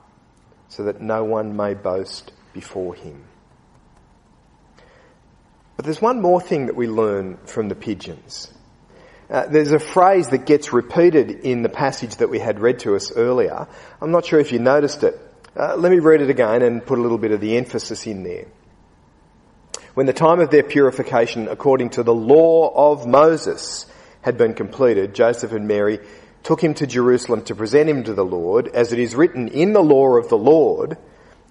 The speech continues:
'Every firstborn male is to be consecrated to the Lord and to offer a sacrifice in keeping with what it said in the law of the Lord, a pair of doves or two young pigeons.'"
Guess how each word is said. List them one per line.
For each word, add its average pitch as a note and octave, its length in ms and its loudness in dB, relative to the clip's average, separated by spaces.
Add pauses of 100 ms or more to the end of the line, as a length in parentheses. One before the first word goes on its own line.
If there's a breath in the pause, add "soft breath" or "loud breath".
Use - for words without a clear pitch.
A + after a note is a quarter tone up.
'Every A#2 220 -2
firstborn A2 640 0
male G2+ 320 0
is G#2 100 -8
to - 100 -16
be G2+ 120 -10
consecrated G2 720 -6
to A2 100 -6
the G2 120 -8
Lord F#2+ 480 -6 (360 soft breath)
and A#2 180 -6
to B2+ 100 -6
offer - 340 0
a A#2 80 -6
sacrifice G#2+ 720 -4 (100)
in F#3+ 300 0
keeping F#3 580 -2
with F3+ 320 0 (100)
what D#3+ 400 0
it E3+ 240 -2
said D3 580 0
in E3+ 240 0
the E3+ 60 6
law E3 280 6
of D#3+ 180 2
the D#3 80 2
Lord, D#3 500 0 (1000)
a - 20 -20
pair G#2 320 -2
of G2+ 160 -8
doves F#2+ 600 -4 (600)
or G2 100 -6
two - 200 -14
young F2+ 320 -8
pigeons.'" - 720 -16